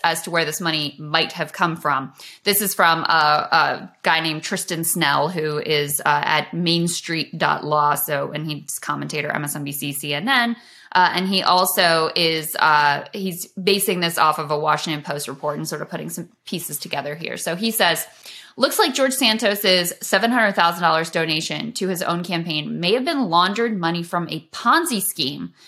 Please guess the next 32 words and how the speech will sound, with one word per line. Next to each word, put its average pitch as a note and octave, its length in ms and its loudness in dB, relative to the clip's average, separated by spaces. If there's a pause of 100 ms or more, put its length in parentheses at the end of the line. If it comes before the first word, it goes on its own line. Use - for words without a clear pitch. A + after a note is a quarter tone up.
(120)
called F3+ 260 2
Harbor G3 460 0
City G#3+ 240 -6
Capital, G3+ 580 0
defrauded D#3 540 0
investors, F#3 580 -2
selling E3 280 -2
them D3+ 160 -10
fake - 480 -2
stocks - 800 0 (320)
totaling A#3+ 480 2
over F#3 220 2
seventeen F3+ 600 -2
million G3 360 2
dollars." D3+ 540 0 (280)
New G3 220 2
reporting G3+ 400 2
from F#3+ 80 -6
the F3 80 0
Washington E3 340 2
Post F3+ 220 -2
reveals D#3+ 600 0 (280)
that - 200 2
Santos A3 500 0
received A3 540 -2
payment A3+ 320 -2
from F3 140 -4
Harbor F#3 240 0
City F3 280 -2
as D#3+ 160 -2
late F3+ 180 0
as C4 140 -2